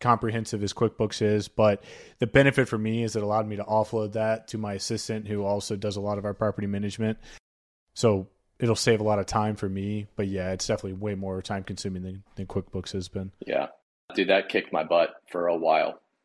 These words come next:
Speaker 2: I went through three different firms for bookkeeping, and one of them I outgrew,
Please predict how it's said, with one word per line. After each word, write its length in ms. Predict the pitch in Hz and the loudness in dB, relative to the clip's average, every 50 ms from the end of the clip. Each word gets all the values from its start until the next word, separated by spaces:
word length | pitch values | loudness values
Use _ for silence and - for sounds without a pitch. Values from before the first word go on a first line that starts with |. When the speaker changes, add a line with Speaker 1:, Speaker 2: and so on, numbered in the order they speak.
| _ _ - | _ _ -2
Speaker 2:
I 80 | 110 | 0
went 180 | 110 120 127 127 | 0 0 0 0
through 200 | - 131 107 92 | 2 2 2 2
three 340 | - - - 113 113 120 127 | 0 -4 -2 0 2 2 4
different 340 | 117 110 - - 101 - - | 2 2 2 2 -4 -6 -4
firms 540 | - 101 92 87 82 82 - - - - _ _ _ _ | -4 -2 -2 -2 -4 -6 -8 -8 -8 -10 _ _ _ _
for 100 | 98 92 | -2 0
bookkeeping, 540 | - 98 87 - - 90 - 80 78 78 - _ _ _ _ - - | 2 0 0 0 -4 -4 -4 -4 -6 -6 -10 _ _ _ _ -8 -4
and 280 | 95 90 90 85 87 _ _ _ _ _ _ _ _ | -4 -4 -4 -6 -10 _ _ _ _ _ _ _ _
one 160 | 98 110 120 | 4 6 6
of 40 | 117 | 6
them 160 | 113 117 113 | 6 6 6
I 120 | 107 104 107 | 6 6 6
outgrew, 460 | 113 104 95 101 95 95 98 95 | 4 4 2 -2 -2 0 0 -2